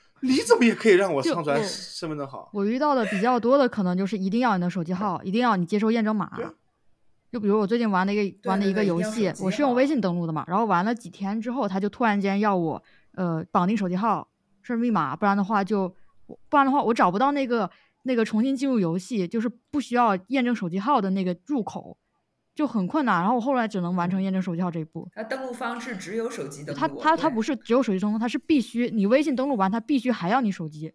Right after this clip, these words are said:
Speaker 2: 去绑定。
Speaker 1: 对，我在国内，呃，之前回国的时候办，办业务也遇到过，就是银行嘛，现在，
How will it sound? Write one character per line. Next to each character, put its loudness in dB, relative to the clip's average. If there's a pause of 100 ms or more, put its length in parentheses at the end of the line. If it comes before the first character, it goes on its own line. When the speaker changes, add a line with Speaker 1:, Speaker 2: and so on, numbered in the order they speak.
(200)
Speaker 2:
去 -10
绑 -6
定。 -10 (440)
Speaker 1:
对， -10
我 -12
在 -4
国 -4
内， -2 (280)
呃， -20
之 -14
前 -10
回 -6
国 -6
的 -6
时 -6
候 -6
办， -4 (160)
办 -8
业 0
务 -4
也 -10
遇 -14
到 -8
过， -12
就 -10
是 -8
银 -18
行 -18
嘛， -16
现 -20
在， -20